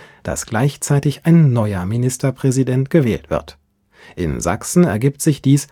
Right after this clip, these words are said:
aus Artikel neunundsechzig, in Sachsen-Anhalt aus Artikel siebenundzwanzig der Verfassung. Wörtlich heißt es: Der Landtag kann dem Ministerpräsidenten das Vertrauen nur dadurch entziehen, dass er mit der Mehrheit seiner Mitglieder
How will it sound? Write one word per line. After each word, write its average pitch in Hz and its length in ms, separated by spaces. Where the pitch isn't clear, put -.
aus 127 280
Artikel 117 420
neunundsechzig, 139 880
in 80 160
Sachsen-Anhalt 127 840
aus 131 240
Artikel 160 540
siebenundzwanzig 165 1040
der 69 180
Verfassung. 95 540
Wörtlich - 460
heißt 143 260
es: - 280
Der 131 160
Landtag 170 680
kann 156 320
dem 98 200
Ministerpräsidenten 131 1160
das 131 200
Vertrauen 135 640
nur 156 200
dadurch 120 460
entziehen, 135 540
dass 80 240
er 165 260
mit 107 180
der 69 160
Mehrheit 127 580
seiner 80 240
Mitglieder 131 640